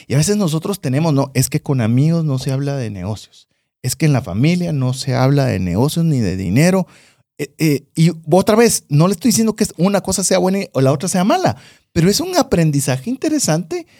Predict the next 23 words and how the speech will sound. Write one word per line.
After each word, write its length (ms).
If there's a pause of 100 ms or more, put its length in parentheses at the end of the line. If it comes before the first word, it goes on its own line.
(140)
que 80
a 40
veces 260
nosotros 380
tenemos 360
ciertos 520
tabús 500 (260)
que 120
tal 140
vez 120
valdría 320
la 140
pena 180
reconsiderar, 1040 (420)
eh, 640 (120)
si 200
no 160
valdría 340
la 180
pena. 300
Por, 160
por 120
ejemplo, 400